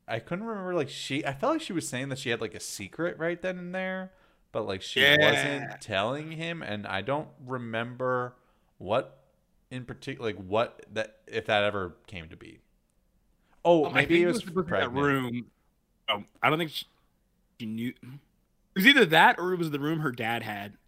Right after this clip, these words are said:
Speaker 1: I actually did
Speaker 2: Um,
Speaker 1: think she knows she was pregnant because I actually thought
Speaker 2: Oh.
Speaker 1: she was pregnant the moment,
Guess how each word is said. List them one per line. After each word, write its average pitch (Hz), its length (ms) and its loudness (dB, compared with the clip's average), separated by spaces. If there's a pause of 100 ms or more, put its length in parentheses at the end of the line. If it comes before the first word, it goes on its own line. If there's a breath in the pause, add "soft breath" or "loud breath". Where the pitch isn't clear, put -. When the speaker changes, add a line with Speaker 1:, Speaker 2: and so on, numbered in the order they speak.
(180)
Speaker 1:
I 123 60 -4
actually 151 220 -6
did 117 260 -10
Speaker 2:
Um, 110 60 -6
Speaker 1:
think 110 140 -4
she 104 140 -10
knows 90 180 -8
she - 160 -12
was 90 140 -10
pregnant 87 480 -8
because 90 680 -4
I 110 120 0
actually 117 300 0
thought 110 220 0
Speaker 2:
Oh. - 40 -12
Speaker 1:
she 127 60 -8
was 104 100 -8
pregnant 101 400 -8
the 104 80 -10
moment, 95 360 -10